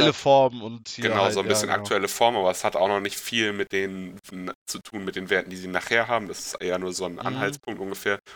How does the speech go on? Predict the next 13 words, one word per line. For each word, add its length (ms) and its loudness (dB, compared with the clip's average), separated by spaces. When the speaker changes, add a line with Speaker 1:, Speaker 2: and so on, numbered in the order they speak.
Speaker 1:
Und 60 -2
dann 100 -4
hat 180 -2
jeder 260 2
drei 260 2
verschiedene 560 -6
Werte: 580 0
äh, 300 4
Work 340 4
Ethic, 500 0
ähm, 640 0
Ego 540 4
und 520 2